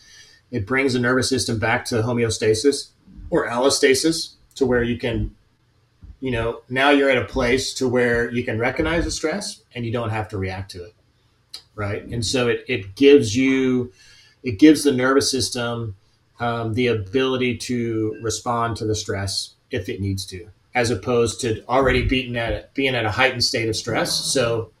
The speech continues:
you know, imagine, I don't know if you, you know, go on,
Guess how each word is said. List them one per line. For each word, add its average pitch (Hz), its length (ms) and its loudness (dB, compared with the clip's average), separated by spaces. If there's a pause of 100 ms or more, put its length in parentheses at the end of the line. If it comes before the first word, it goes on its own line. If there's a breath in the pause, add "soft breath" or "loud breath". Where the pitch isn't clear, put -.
(280)
you 131 80 -4
know, 123 200 0
imagine, 127 600 2 (840 loud breath)
I 151 80 4
don't 151 100 8
know 143 160 8
if 120 100 0
you, 139 480 8 (260)
you 156 120 4
know, 139 220 4
go 135 160 6
on, 135 260 -2